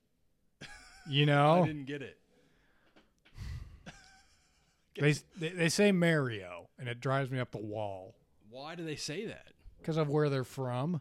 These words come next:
Speaker 2: Okay, well then what's the, that's not a problem.
Speaker 1: It's a problem.
Speaker 2: It's fine. <laughs>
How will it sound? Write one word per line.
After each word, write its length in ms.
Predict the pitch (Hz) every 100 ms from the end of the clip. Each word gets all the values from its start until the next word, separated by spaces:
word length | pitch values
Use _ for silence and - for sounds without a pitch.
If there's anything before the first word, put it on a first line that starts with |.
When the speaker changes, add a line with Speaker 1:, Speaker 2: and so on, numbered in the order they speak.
| -
Speaker 2:
Okay, 300 | 208 170 160
well 160 | 180 180
then 160 | 180
what's 140 | 190 -
the, 260 | 208 202 -
that's 200 | 151 -
not 100 | 240
a 60 | 156
problem. 640 | - 110 87 85 98 139
Speaker 1:
It's 80 | 208
a 40 | 147
problem. 560 | 123 104 92 98 95 - _
Speaker 2:
It's 160 | - -
fine. 580 | - 262 240 147 101
<laughs> 40 | 78